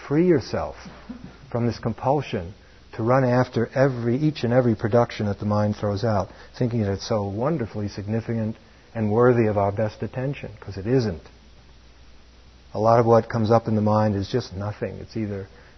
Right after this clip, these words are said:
trouble or just meaningless.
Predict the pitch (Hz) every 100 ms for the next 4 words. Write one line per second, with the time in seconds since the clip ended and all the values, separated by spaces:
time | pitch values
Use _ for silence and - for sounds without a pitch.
0 | - - - 113 123 151 175 131 - -
1 | - - - - - - - - - -
2 | - - - - - - - - - 113
3 | 120 139 175 196 104 82 - -